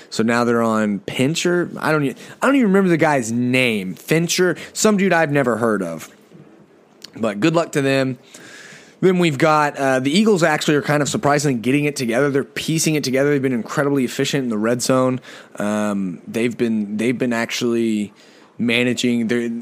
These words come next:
so hopefully Deshaun will be coming back. Alshon's already back, and they'll just be able to keep protecting Carson, and I'm excited for where they're gonna go. The, the Vikings, Kirk Cousins kinda bounced back last week, albeit it was the Giants,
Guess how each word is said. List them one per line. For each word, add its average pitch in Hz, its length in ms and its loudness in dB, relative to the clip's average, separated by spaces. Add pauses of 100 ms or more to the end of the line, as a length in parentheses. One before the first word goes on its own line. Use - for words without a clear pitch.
(120)
so 113 240 -4
hopefully 123 320 0
Deshaun 123 460 -2
will 117 80 -2
be 113 100 -2
coming 117 240 -4
back. 110 220 -4
Alshon's 113 500 -2
already 107 240 -2
back, 104 400 -6 (320)
and 104 500 -4
they'll 117 120 -2
just 104 160 -8
be 117 100 0
able 110 180 -2
to 107 60 -12
keep - 360 -6
protecting 110 440 -4
Carson, 107 560 -4
and 101 420 -8
I'm 107 200 -4
excited 107 340 -4
for 107 80 -4
where 104 180 -2
they're 101 120 -4
gonna 98 160 -6
go. 101 260 -2 (360)
The, 127 200 -2 (180)
the 139 140 -4
Vikings, 202 680 0
Kirk 196 200 0
Cousins 208 320 2
kinda 180 200 0
bounced 143 340 0
back 113 260 -2
last 92 280 -4
week, 95 100 -6 (180)
albeit 180 400 0
it 156 60 -2
was 151 240 2
the 156 120 -2
Giants, 127 800 -2